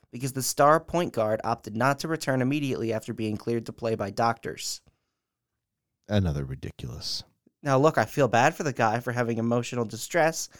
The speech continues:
Speaker 1: and for overeating, but I really don't think this is the, the player's fault.
Speaker 2: No. No, it's not like McDo-, McDonald's happy. W-, thi-,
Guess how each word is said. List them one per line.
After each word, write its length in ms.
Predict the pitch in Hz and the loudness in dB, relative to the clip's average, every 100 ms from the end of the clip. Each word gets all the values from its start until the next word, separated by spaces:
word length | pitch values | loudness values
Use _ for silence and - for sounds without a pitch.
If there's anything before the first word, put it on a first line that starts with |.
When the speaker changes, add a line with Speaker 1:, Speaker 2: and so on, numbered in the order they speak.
| _ - | _ -2
Speaker 1:
and 160 | 131 | 0
for 260 | - 123 - _ - | 2 2 0 _ -4
overeating, 600 | 143 123 113 151 147 139 - _ - | -2 0 0 0 0 -2 -6 _ -2
but 160 | 123 - | -2 0
I 80 | 135 | 0
really 280 | 143 151 | 4 6
don't 200 | 123 120 | 6 4
think 180 | 131 135 | 2 0
this 180 | 131 - | 0 0
is 140 | 101 | -2
the, 160 | - 104 - | -4 -8 -10
the 60 | - | -12
player's 480 | - 160 196 101 - | 0 2 2 0 -2
fault. 260 | 104 110 - | 0 4 6
Speaker 2:
No. 240 | 659 - 659 640 571 571 587 622 - _ _ | 8 8 6 4 2 0 -2 -6 -12 _ _
No, 220 | 123 87 - | 0 0 0
it's 220 | 120 113 127 | -2 0 4
not 240 | 131 151 | 6 6
like 460 | 131 127 117 - - _ | 6 6 6 2 -8 _
McDo-, 320 | 110 107 - 120 - | 2 6 6 4 2
McDonald's 440 | - 117 117 107 | 6 8 8 4
happy. 240 | - 117 107 | 4 2 0
W-, 160 | 73 76 110 - | -6 -12 -14 2
thi-, 100 | 120 | 6